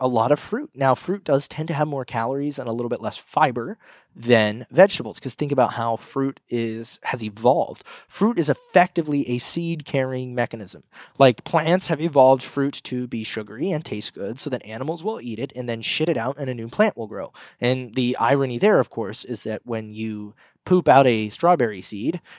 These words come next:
it's already fertilized. So that is the brilliance of fruit. Fruit is designed to help plants replicate and spread and grow new plants. Uh, veggies, on the other hand, uh, y-,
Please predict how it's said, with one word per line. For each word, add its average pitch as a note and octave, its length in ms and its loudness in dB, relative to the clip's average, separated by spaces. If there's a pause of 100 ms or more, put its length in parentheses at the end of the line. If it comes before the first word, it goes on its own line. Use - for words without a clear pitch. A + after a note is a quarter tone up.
it's A#2 200 0
already A2 480 -4
fertilized. G2+ 760 -6
So G#2 400 -6 (220)
that A2+ 200 0
is D#3 180 2
the E3+ 100 -8
brilliance D3+ 640 4
of B2 160 2
fruit. A3+ 360 0 (240)
Fruit F3+ 220 0
is E3 80 4
designed B2+ 520 2
to - 180 -2
help A#2 360 -2
plants G#2+ 380 -8 (160)
replicate F3 420 2
and A2+ 140 -12
spread G3+ 400 4
and A2+ 100 -10
grow A2+ 200 -10
new G3 120 -2
plants. - 380 -12 (400)
Uh, C#3 300 12 (160)
veggies, D4+ 480 10
on C4 180 6
the A3+ 140 8
other A3 260 8
hand, G3+ 400 6 (240)
uh, D3 200 0 (520)
y-, D3 220 -10